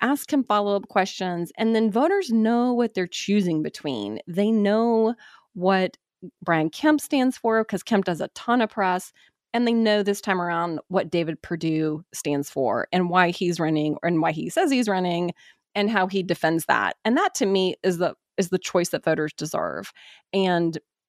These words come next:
the G O P process right now for Republican voters, to me, is really shortchanging voters. They have no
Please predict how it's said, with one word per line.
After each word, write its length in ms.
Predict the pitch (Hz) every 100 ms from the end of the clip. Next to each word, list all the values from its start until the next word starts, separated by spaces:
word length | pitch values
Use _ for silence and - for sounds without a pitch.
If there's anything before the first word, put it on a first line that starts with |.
| _ -
the 280 | 170 202 180
G 200 | 214 233
O 60 |
P 160 | 220 214
process 480 | - 185 180 180 -
right 140 | 170
now 260 | 175 165 156
for 580 | - 180 165 175 160 - -
Republican 480 | 180 180 175 185
voters, 520 | 170 165 170 165 165 - - - _ _ - -
to 100 | 254
me, 380 | 220 202 196
is 180 | - 190
really 200 | 180 180
shortchanging 640 | 170 - 175 - 170 170 170
voters. 320 | 170 165 160
They 160 | 202 302
have 240 | 302 196
no 480 | 190 196 202 233